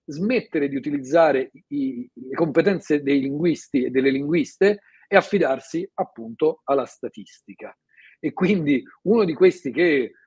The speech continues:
lavorava alla fine del Novecento a questi grandi progetti diceva: "Ogni volta, ogni volta che licenzio un linguista, il mio sistema migliora in termini di efficacia e rendimento", il che va benissimo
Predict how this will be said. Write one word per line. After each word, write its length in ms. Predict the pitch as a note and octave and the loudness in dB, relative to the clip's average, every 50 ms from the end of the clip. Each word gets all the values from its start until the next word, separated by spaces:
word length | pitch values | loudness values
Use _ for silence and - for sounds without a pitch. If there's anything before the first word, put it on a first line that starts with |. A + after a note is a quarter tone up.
| _ _ | _ _
lavorava 800 | - C3 C3+ C#3 C#3+ D#3 G3+ G#3 F3+ D3+ C3+ B2 B2+ A#2 A2+ A#2 | -2 0 2 4 4 4 4 2 2 0 0 0 -2 -4 -4 -6
alla 180 | C3 B2 B2 A#2+ | -12 -14 -12 -10
fine 140 | C3+ F3 F#3+ | -8 -6 -6
del 100 | F#3 E3+ | -4 -4
Novecento 420 | E3+ E3 - F3+ F#3 D#3 B2 B2 | -4 -4 -4 -4 -6 -6 -6 -8
a 40 | G#2+ | -6
questi 220 | - G3 - F3 | -6 -6 -4 -2
grandi 280 | F3+ A3 G3+ F3 E3 E3+ | -2 -2 0 0 -2 -2
progetti 500 | F#3+ A#3 A3 F3+ F3+ F#3+ F#3 F#3+ - F#3+ | 0 0 0 0 0 -2 -2 -4 -8 -8
diceva: 480 | E3+ E3 - F3+ E3+ E3 F3 F3+ F3 F3 - _ _ _ _ _ _ | -8 -6 -2 0 0 2 2 2 0 -2 -8 _ _ _ _ _ _
"Ogni 240 | G#3 A3+ A3 A3 A3 | 0 0 2 0 0
volta, 320 | G3+ A3 G3+ E3 - D#3 | 2 2 0 2 0 -4
ogni 360 | C3+ D3 F#3+ - F3 F#3+ G3 | -4 -4 -6 -8 -6 -4 -4
volta 280 | G3 G#3+ G#3+ E3+ - D#3+ | -2 -2 -2 -2 -2 -2
che 80 | C#3 D#3+ | -2 -2
licenzio 460 | F3+ F3+ - A#3+ A3 E3 - - E3+ | -4 -2 0 0 -2 0 -2 -6 -4
un 80 | F#3 | -2
linguista, 680 | G3+ G#3 F3+ D3 C3+ C#3 A2+ - - - D3 C3+ D3 D3+ - _ _ _ _ | -2 -4 -4 -4 -4 -6 -6 -6 -8 -6 -6 -6 -6 -8 -12 _ _ _ _
il 120 | - E3+ F#3 | -4 -2 2
mio 140 | G3+ G#3 | 2 2
sistema 560 | F3+ G#3 - - - F3 D3 D3 D3 D#3+ D#3 - - - _ _ _ _ | 2 2 -4 -2 0 0 0 2 2 0 0 -2 -6 -18 _ _ _ _
migliora 760 | E3+ F#3+ F3+ F#3 F#3 F#3+ F3+ E3 D3+ C3+ C3+ C3+ C#3 C#3 C3+ - _ _ _ | -10 -6 -4 -2 0 2 2 4 4 4 2 2 2 0 0 -4 _ _ _
in 120 | - D#3+ - | -16 -8 0
termini 320 | - E3 D#3 D#3+ D#3 D#3 | 0 0 0 0 -6 -6
di 100 | C#3+ C#3+ | -6 -8
efficacia 460 | - - - C#3+ G3 F#3+ E3+ - E3+ | -8 -8 -6 0 2 2 2 2 0
e 40 | D3 | 0
rendimento", 640 | D3 D#3 D3+ D3+ D#3 D3+ C#3+ B2+ A2+ G2 - G#2+ - _ _ _ | 0 0 -2 -4 -4 -4 -4 -6 -6 -10 -16 -18 -18 _ _ _
il 140 | _ F#3+ E3 | _ -14 0
che 120 | - E4 D4 | 2 4 6
va 140 | A#3 G#3+ | 6 4
benissimo 800 | E3+ D#3+ G#3 C4 D#4 C4+ G#3 - - - F#3 E3+ D3 B2+ - - | 4 4 0 2 2 2 0 0 -2 -6 -6 -6 -6 -8 -10 -12